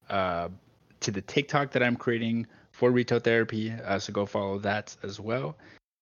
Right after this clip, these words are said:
I'll also, uh, link Walker Vietnam. Um, so go check them out if you want to potentially buy a pair of boots for the low.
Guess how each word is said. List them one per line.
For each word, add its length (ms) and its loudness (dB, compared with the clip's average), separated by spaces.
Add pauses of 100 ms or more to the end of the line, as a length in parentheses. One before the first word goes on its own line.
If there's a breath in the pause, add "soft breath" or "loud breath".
I'll 120 6
also, 480 2
uh, 180 0
link 240 -2
Walker 320 0
Vietnam. 640 -2 (600 soft breath)
Um, 840 2 (280)
so 160 2
go 160 4
check 200 -2
them 140 2
out 140 2
if 160 -4
you 340 2
want 400 -2
to 280 2
potentially 520 -2
buy 240 2
a 80 0
pair 200 2
of 80 0
boots 180 -4
for 140 -6
the 100 -2
low. 340 0